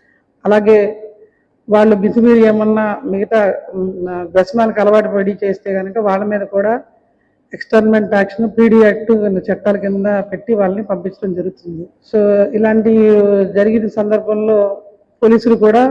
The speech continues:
మేము ఇలాగ ఇంకా బీట్స్ పెంచుతాము, ఇలాంటి రౌడీ ఎలిమెంట్స్ ఏదన్నా సరే ప్రజలు మాకు తెలియపరచొచ్చు, మేము దాని మీద యాక్షన్ తీసుకుంటాము.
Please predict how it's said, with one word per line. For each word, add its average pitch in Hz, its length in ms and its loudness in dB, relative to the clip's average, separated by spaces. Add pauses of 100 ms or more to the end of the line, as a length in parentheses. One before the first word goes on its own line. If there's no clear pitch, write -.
మేము 196 500 -2
ఇలాగ 202 260 -2
ఇంకా 202 240 -2
బీట్స్ 208 360 -6
పెంచుతాము, 202 560 -4 (520)
ఇలాంటి 208 380 0 (880)
రౌడీ 208 260 4
ఎలిమెంట్స్ 226 440 2
ఏదన్నా 208 300 -2
సరే 196 280 -4 (580)
ప్రజలు 190 200 -4
మాకు 196 220 -2
తెలియపరచొచ్చు, 202 720 0 (600)
మేము 196 100 -4
దాని 196 160 -2
మీద 208 140 0 (120)
యాక్షన్ 180 320 -2
తీసుకుంటాము. 170 560 -8